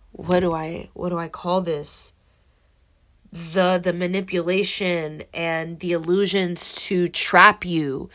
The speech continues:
to trap you into feeling like you need to just hide away for a bit, be in your cave, be in your shell, or be in some kind of hermit mode.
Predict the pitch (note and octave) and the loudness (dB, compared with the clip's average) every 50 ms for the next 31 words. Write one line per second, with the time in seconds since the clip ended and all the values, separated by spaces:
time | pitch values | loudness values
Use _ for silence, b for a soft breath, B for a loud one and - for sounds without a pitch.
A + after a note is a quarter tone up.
0 | B B B B B B - F#3 - - - G#3+ G#3+ A3+ A3 A3 A#3 A#3 G#3+ G#3+ | B B B B B B 0 2 2 4 8 10 10 8 8 6 2 2 2 2
1 | - - - G3 G3+ G3+ G3+ G3 G3 F#3+ F3 - - E3+ - - G3+ G3 G3 G3+ | 0 2 4 6 6 6 6 6 4 2 2 2 2 2 4 6 6 6 6 6
2 | F#3+ F#3 F3+ F3 F3 F3 F3 - F3+ F3+ F3 F3 E3+ E3+ F3 E3+ - - F3 F3 | 4 6 6 6 6 6 4 0 -2 0 0 0 2 0 0 2 2 2 2 2
3 | - F3+ E3 D#3+ D#3+ - - - - - - B B B B B B B B - | 4 4 4 4 6 6 4 4 2 0 -6 B B B B B B B B 8
4 | F#3 G3+ G#3 G#3 F#3+ F3 F#3 F#3 G3 F#3+ - - F3+ F3 E3+ E3 D#3 E3 D#3+ D#3+ | 10 10 10 10 8 6 6 6 6 4 4 4 6 6 6 6 6 4 4 4
5 | D#3+ D#3 D3+ - - _ _ _ _ _ _ _ _ _ _ _ _ _ _ _ | 4 2 2 0 -4 _ _ _ _ _ _ _ _ _ _ _ _ _ _ _
6 | _ _ _ _ _ _ _ - - _ - - G3 F#3+ G#3 G#3 G#3 G3 F#3 F3+ | _ _ _ _ _ _ _ -20 -20 _ -2 2 6 8 8 8 8 6 4 2
7 | E3+ - - - F#3 F#3 F#3 F#3 F3+ F3 E3+ E3+ D#3+ D3+ D#3+ F#3+ F#3+ F#3+ F#3 F3+ | 2 2 2 4 6 6 8 8 8 6 6 4 2 2 4 6 6 6 4 4
8 | F3 E3+ - - - F3+ F3 F3+ F3+ F3 F3 E3+ E3 E3 D#3+ F3 F3+ F#3 F3+ F3 | 2 4 4 4 8 10 10 10 10 10 10 8 6 4 4 4 4 4 4 2
9 | - F3+ E3+ - - F3+ F3 E3+ E3 D#3 - - - - - F3+ F#3 G3 G3 - | 2 0 0 -2 0 2 2 2 2 0 -4 -6 -8 -2 2 4 4 6 4 2
10 | - D#3+ E3 D#3+ D#3 D#3 D#3+ D#3+ D#3+ E3+ | 2 2 2 4 4 4 4 2 0 -6